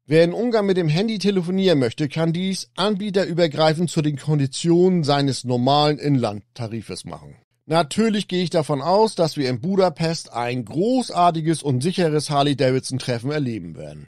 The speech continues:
Das Interesse an dieser Veranstaltung ist wirklich sehr groß und mitunter können diese Tipps für den einen oder anderen hilfreich sein, der in Sachen Motorradtouren ins Ausland nicht so geübt ist.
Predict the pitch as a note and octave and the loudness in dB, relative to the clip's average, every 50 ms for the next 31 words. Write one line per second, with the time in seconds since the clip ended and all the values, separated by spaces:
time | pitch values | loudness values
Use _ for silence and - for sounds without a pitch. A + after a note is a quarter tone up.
0 | _ _ - C#3+ D3 C#3+ - E3+ D3+ C#3 D#3 C#3+ D3+ G#3 A#3+ - - G3 F#3 F3+ | _ _ 0 0 0 0 0 -6 -2 0 0 0 2 0 -2 0 0 0 0 0
1 | E3+ E3 D#3+ E3 D3+ C#3 - C#3 - F3 G#3 G#3+ - A3 G3 F3+ E3+ D#3 C#3 D#3 | -2 -2 0 -2 -2 -2 -2 -6 -4 -4 -4 -2 -2 -2 -2 -2 -4 -4 -6 -8
2 | C3+ - E3+ F#3+ - F#3 F3 D3 - E3 D#3+ D3+ C#3+ C3 - B2 B2 A#2 G#2 - | -8 -4 -6 -6 -4 -4 -6 -4 0 2 2 2 2 0 -4 -4 -4 -4 -4 -4
3 | - - C#3+ D3+ D#3 - - G3+ G#3+ G#3 A3 G#3 - - G3+ G3 F#3 F3 D#3+ D3+ | -4 -2 0 0 0 0 0 -4 0 0 0 0 0 -2 -2 0 0 0 -2 -2
4 | C#3 D#3 C#3 C3+ - C4 C4 - - - - - D3+ C3+ C3+ B2 D3 E3+ F#3 F#3+ | -2 -2 -4 -2 -4 -6 -6 -6 -8 -10 -6 -4 -2 -2 -2 -4 -2 -2 0 0
5 | F#3+ G3 G3 G3 E3 C#3 C3 A#2+ A2+ D3+ E3+ E3 D#3+ D3 D#3 D3 C#3+ E3 G3 F#3+ | 0 0 -2 -2 -2 0 0 0 0 0 0 0 0 0 2 2 4 4 2 2
6 | - A2+ A2 G2+ F#2 - - G#2+ G#2+ A#2 C#3+ F3+ G#3 D#3+ D3 C3+ C3 C3+ C3 C#3+ | 0 -4 -4 -4 -4 -6 -8 -8 -6 -4 -2 -2 0 0 0 0 0 0 0 0
7 | E3 D#3+ E3+ E3 D#3 C#3 - E3+ G3+ A3 G#3 G#3 G3+ - - G3 G3 F#3+ D#3 B2+ | 0 2 2 2 0 0 0 -2 -2 0 0 -2 -4 -4 -6 -4 -2 -2 -2 -2
8 | B2 A#2 - - - D#3+ E3 F3+ F#3 E3 - F3 D#3+ D#3 D#3 D#3 - _ - D#3 | -4 -6 -10 -6 0 0 2 2 0 -2 -2 0 2 2 2 0 -4 _ -4 -4
9 | G#3 G3+ - - - F3+ E3 D#3 D#3 C#3+ C#3 B2+ - - - - F2 E2+ D#2+ - | -4 -4 -6 -2 0 0 0 0 -2 0 -2 -2 -2 -4 -14 -16 -14 -14 -14 -14
10 | - _ | -16 _